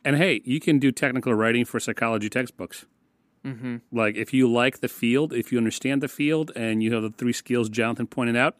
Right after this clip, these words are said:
Speaker 1: we could get you to look at maybe, uh, jobs and, uh, in that field. And maybe so you get a certificate so you look fancy. So there's a lot of stuff. But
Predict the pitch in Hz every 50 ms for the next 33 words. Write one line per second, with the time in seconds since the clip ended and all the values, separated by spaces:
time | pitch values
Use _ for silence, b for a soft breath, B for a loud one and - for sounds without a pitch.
0 | _ - 104 101 104 113 120 117 - 131 117 110 101 104 113 117 113 - - 110
1 | 107 101 - - 107 104 101 104 113 110 - 107 104 101 101 107 110 104 101 101
2 | 98 98 95 92 90 87 87 104 101 101 107 110 104 104 101 - 101 98 95 95
3 | 95 95 95 95 98 98 101 123 139 - - 104 76 73 - _ b b b b
4 | b b b b b b b 117 117 151 151 147 127 - 131 127 123 120 117 120
5 | 131 123 - - 110 - - 143 120 123 104 - 101 95 - 104 101 101 101 104
6 | 107 - - - - 107 92 92 - - 101 95 90 - b b b b b b
7 | b b b - 156 180 180 185 180 151 131 117 - - - 85 - - _ b
8 | b b b b b b b b - 120 196 160 117 -